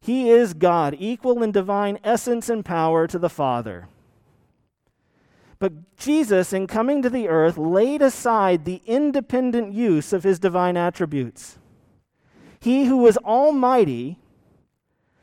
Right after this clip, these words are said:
said, "I will now only operate through the strength of the Father." He who was omniscient, knowing all things, allowed himself to become a developing fetus in the womb of Mary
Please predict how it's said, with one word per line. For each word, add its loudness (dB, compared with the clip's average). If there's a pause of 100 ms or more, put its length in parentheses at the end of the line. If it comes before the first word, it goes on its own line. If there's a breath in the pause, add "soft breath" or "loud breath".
(280 soft breath)
said, 4
"I 0
will 2
now 2
only 2
operate -2
through -4
the -4
strength -4
of -4
the -2
Father." -4 (1300)
He 0
who 4
was 6
omniscient, 2
knowing 0
all 2
things, -8 (580 soft breath)
allowed 4
himself 2
to -4
become -2
a 0
developing 0
fetus -2
in -2
the 4
womb 0
of -2
Mary -2